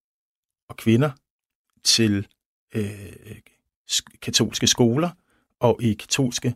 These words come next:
nonnekloster, hvor at de skal stille sig seksuelt til rådighed med alskens perversioner for det katolske præsteskab. Og når de bliver gravide, så, øh, øh, føder de de her børn,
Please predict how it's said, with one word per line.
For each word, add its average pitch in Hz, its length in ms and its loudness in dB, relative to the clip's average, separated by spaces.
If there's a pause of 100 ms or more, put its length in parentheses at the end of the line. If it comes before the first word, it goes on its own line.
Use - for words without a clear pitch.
(140)
nonnekloster, 117 680 0
hvor 110 280 0
at 127 120 -6
de 120 60 -2
skal - 200 -2
stille 110 280 0
sig 107 240 -2
seksuelt - 600 2
til - 120 4
rådighed 110 520 2 (540)
med 131 240 4
alskens - 460 2
perversioner 127 760 2
for 110 560 0
det 107 120 -8
katolske - 440 -4
præsteskab. 120 720 -2 (380)
Og 135 140 4
når 117 100 6
de 120 120 2
bliver 117 220 2
gravide, 143 720 0
så, 123 340 0
øh, 104 540 2 (720)
øh, 98 340 -6
føder 135 320 2
de 139 100 -10
de - 160 -20
her - 80 -16 (100)
børn, 180 280 2